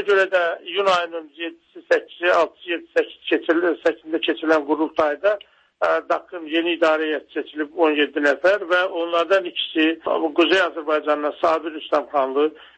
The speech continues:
və Güney Azərbaycandan bu gün Almaniya-, Almaniyada yaşayan Firudin Pərvizniyə dakın sədrləri seçiliblər. Ona görə də, yəni, bu tam, e, indiki nizamnamə ilə uyğun bir şeydir. Bir də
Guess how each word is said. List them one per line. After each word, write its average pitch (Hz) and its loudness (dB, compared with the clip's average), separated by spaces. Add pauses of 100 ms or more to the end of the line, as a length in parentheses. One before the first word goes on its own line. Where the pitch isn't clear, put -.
və 151 4
Güney 190 4
Azərbaycandan 147 -2
bu 147 -10
gün 151 2
Almaniya-, 151 -2
Almaniyada 156 2
yaşayan 143 2 (200)
Firudin 165 0
Pərvizniyə 151 0 (300)
dakın 185 -4
sədrləri 165 0
seçiliblər. 117 -8 (480)
Ona 170 6
görə 185 4
də, 180 2 (180)
yəni, 160 -2
bu 175 -2 (100)
tam, 175 -2 (160)
e, 165 -6 (200)
indiki 151 -4
nizamnamə 151 0
ilə 180 0
uyğun 160 -6
bir 139 -4
şeydir. 139 2 (380)
Bir 151 -2
də 190 6